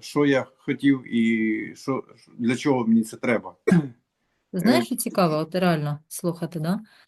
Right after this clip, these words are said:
Speaker 2: Тому що от "Овод", наприклад, у мене це була улюблена книжка. Я коли вже потім стала католичкою, мене це так думаю:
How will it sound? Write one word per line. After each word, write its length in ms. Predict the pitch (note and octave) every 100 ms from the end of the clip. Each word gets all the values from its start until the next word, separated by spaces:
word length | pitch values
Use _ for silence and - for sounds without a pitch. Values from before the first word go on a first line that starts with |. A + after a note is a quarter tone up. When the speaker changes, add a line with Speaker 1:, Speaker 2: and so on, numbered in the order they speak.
| _ -
Speaker 2:
Тому 260 | G3+ G#3
що 200 | G3 F#3
от 160 | F3+ F#3 -
"Овод", 320 | A#3+ C4 A#3+
наприклад, 480 | F3+ F3 A3 F3+ F3
у 40 |
мене 220 | F#3+ A3+
це 140 | F#3+ F#3
була 260 | E3+ F#3
улюблена 460 | F#3 E3+ F3+ F3 E3+
книжка. 540 | E3+ D3 - - D3 - _ _ _ _ _ _ _ _ _ _ _ -
Я 120 | F#3
коли 220 | F#3 G3+
вже 160 | F#3 G3
потім 300 | G3+ F#3+ E3+
стала 280 | - E3+ D#3+
католичкою, 640 | E3+ F#3+ B3 D4+ - E3+
мене 220 | F3 F#3+
це 120 | F#3+
так 160 | F#3 F3
думаю: 440 | F3 E3+ E3 D#3